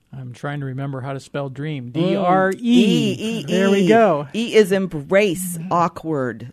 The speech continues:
Speaker 2: When
Speaker 1: Uh-huh.
Speaker 2: you're sad, um, you have to embrace the awkwardness. So, um, I was at a party about a year after Mike died. And this is the first party I'm going to as a single lady. I've been married for twenty-five years, so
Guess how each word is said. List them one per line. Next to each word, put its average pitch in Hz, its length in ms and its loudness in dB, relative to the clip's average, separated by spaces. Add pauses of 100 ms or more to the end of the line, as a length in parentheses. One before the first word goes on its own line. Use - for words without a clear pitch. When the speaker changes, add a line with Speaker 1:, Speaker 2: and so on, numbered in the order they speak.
Speaker 2:
When 160 160 -2
Speaker 1:
Uh-huh. 160 80 -2
Speaker 2:
you're 175 200 -2
sad, 175 680 -2 (440)
um, 127 760 -6 (1000)
you 127 120 -12
have 123 260 -12
to 139 80 -10
embrace 123 460 -8
the 117 140 -10
awkwardness. 110 640 -10
So, 127 560 -2
um, 117 420 -8
I 120 100 -8
was 123 160 -8
at 127 120 -10
a - 20 -16
party 135 400 -10 (180)
about 131 260 -8
a 123 40 -6
year 123 220 -8
after 123 240 -10
Mike 123 260 -6
died. 113 380 -10 (540)
And 139 140 -2
this 139 140 -4
is 135 140 -8
the 139 60 -8
first - 280 -4
party 147 220 -2
I'm 139 120 -4
going 135 240 -4
to 143 140 -6
as 135 120 -4
a 147 40 -6
single 175 600 0
lady. 143 480 0
I've - 80 -10
been 127 140 -2
married 127 220 -2
for 143 80 -8
twenty-five 123 520 -8
years, 117 220 -8
so - 260 -8